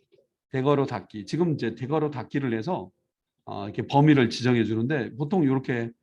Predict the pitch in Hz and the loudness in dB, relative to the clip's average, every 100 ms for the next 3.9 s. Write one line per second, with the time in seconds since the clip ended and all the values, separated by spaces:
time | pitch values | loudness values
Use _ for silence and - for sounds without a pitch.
0 | _ _ _ _ _ - 233 208 175 147 | _ _ _ _ _ -2 2 2 2 0
1 | 131 104 - _ _ _ _ 131 113 - | -2 -4 -8 _ _ _ _ -12 -8 -8
2 | - 254 226 - 180 151 127 - 196 240 | -4 0 2 2 0 0 -2 -4 -4 -2
3 | 226 208 185 160 143 127 117 117 202 | -4 -4 -4 -4 -4 -4 -4 -6 -8